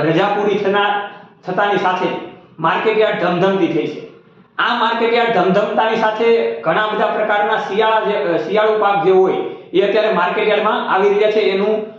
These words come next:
અ, હરાજી કહીએ, એની લેવાલી કહીએ, એ અત્યારે વધતી જાય છે, એટલે કે સ્ટોક અત્યારે વધારે આવી રહ્યો છે. એમાં મહત્વપણે આપણે ઘઉંની વાતચીત કરીએ તો ઘણા બધા ખેડૂત મિત્રોને એવું છે કે ભાઈ ઘઉંના ભાવતાલ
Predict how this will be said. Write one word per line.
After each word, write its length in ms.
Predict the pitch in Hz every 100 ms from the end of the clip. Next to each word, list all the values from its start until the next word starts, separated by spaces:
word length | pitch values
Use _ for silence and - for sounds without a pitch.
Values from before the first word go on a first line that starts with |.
| - -
અ, 60 | 180 180 180 180 - - - -
હરાજી 340 | 175 202 196
કહીએ, 320 | 226 202 214 214
એની 360 | - 170 160
લેવાલી 360 | 151 180 208 208
કહીએ, 220 | 214 214
એ 260 | 190 185 180
અત્યારે 200 | 214 180
વધતી 300 | 170 - 165
જાય 140 | 156
છે, 140 | 156
એટલે 140 | 180 214
કે 100 | 220
સ્ટોક 360 | - 208 214
અત્યારે 260 | 190 190 196
વધારે 300 | - 175 180
આવી 200 | 170 165
રહ્યો 220 | 135 113
છે. 160 | - - - _ _ _ _ -
એમાં 220 | 214 190
મહત્વપણે 560 | 180 247 247 247 247
આપણે 400 | 226 226 240 240 -
ઘઉંની 280 | 160 180 220
વાતચીત 360 | 220 214 220 -
કરીએ 420 | 220 233 233 240
તો 80 | 208
ઘણા 300 | 143 180 214
બધા 120 | 220
ખેડૂત 240 | 220 220
મિત્રોને 280 | 220 220 214
એવું 200 | 202 214
છે 100 | 220
કે 100 | 220
ભાઈ 180 | 220 214
ઘઉંના 380 | - 165 190 214
ભાવતાલ 680 | 180 170 - 214 220 208